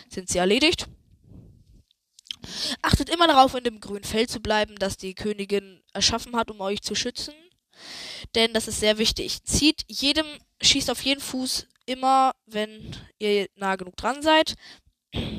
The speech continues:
um dann nach und nach all die Füße wieder zu zerstören. Nachdem ihr das geschafft habt, dürft ihr in den Titan rein und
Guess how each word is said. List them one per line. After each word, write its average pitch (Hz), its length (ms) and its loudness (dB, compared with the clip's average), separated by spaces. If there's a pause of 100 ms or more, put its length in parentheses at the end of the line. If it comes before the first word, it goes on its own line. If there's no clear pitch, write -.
(180)
um 254 180 -12 (160)
dann 208 420 2 (360)
nach 277 220 8
und 240 100 -2
nach 226 240 0
all 220 160 0
die 220 100 -10
Füße 196 800 -4
wieder 190 260 -4
zu - 140 -12
zerstören. 220 520 0 (1400)
Nachdem 233 260 -4
ihr 254 60 2
das 247 140 4
geschafft 294 360 4
habt, 311 220 -2 (560)
dürft 311 320 0
ihr 277 240 6 (120)
in 226 240 -10
den 196 340 -2
Titan 180 580 -2
rein 202 680 2 (160)
und - 600 -6